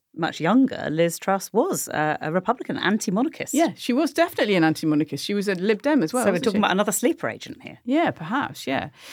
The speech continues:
Speaker 2: Um, there's a funny detail. The Mail mentions that when they interview her, so she's sitting in a lovely green frock, sitting on her sofa at home, and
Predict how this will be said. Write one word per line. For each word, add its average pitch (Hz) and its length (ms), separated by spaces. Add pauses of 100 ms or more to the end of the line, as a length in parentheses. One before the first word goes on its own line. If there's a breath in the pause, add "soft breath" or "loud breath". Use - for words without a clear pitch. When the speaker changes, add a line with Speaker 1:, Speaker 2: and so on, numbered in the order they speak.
(140)
Speaker 2:
Um, 254 240
there's 277 220
a 294 60
funny 392 280
detail. 269 400
The 214 80
Mail 294 260
mentions 247 380
that 156 80
when 233 140
they 220 160
interview 180 340
her, 147 100
so 165 140
she's 202 180
sitting 214 280
in 180 80
a - 20
lovely 175 240
green 170 320
frock, - 360
sitting 160 260
on 156 80
her 151 100
sofa 143 380
at 170 60
home, 156 280 (460 loud breath)
and 185 440